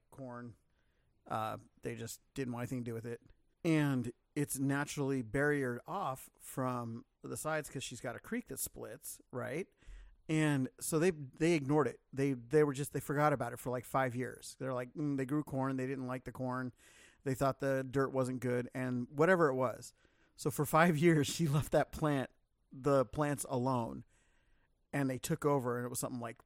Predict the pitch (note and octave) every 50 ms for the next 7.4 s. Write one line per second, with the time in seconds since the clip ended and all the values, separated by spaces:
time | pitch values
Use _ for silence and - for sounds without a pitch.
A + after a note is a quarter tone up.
0 | _ _ - C#3+ C3+ C3 C3 C3 C3 B2 B2 B2+ C3 C3 - - B2 B2+ B2 A2+
1 | - - A2+ - - - C#3 B2+ A#2+ - - - _ - - - D3+ C#3+ C3 -
2 | C3+ B2+ B2 A#2 B2 B2+ B2+ G#2 A2+ B2+ B2 - C3+ B2 - C#3 C3 B2 - -
3 | - - - - _ - - E3 D3 - - - F3 E3+ E3+ - - - D#3 D3+
4 | C#3 - - - D#3 D#3 D#3 D3+ D3 C#3+ C3+ C3 C3 - C3+ C3+ C3 C3+ C#3+ D3+
5 | D#3 C#3+ - - C#3 A#2+ A2+ A2+ A2+ A2+ A#2+ - - - C#3 B2+ B2 B2 B2 C3
6 | C3 B2+ C3 B2 A#2+ - - D3+ C3+ - C#3+ B2 - C#3 B2+ A#2+ - A#2+ - -
7 | C3+ C3 B2+ A#2+ - - -